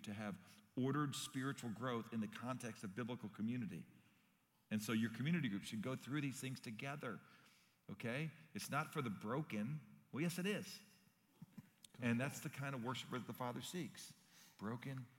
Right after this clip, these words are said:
and contrite hearts. You need to know we are broken men who, apart from Christ,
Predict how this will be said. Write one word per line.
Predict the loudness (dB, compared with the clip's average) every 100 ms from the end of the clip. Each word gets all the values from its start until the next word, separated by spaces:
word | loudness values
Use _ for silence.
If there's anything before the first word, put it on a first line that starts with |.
| -10
and | -4
contrite | -2 -2 -4 -6 -4
hearts. | -6 -6 -8 -10 -12 -20 -20 -20 _ _ _ _ _
You | 0 2
need | 2
to | 2
know | 2 2 -2 -4 -14 -20 -4
we | 0 2
are | 2
broken | 0 0 0 2 4 4
men | 4 2 -2 -4 -16 -4
who, | -4
apart | 0 0 0
from | -2
Christ, | -2 0 0 -2 -8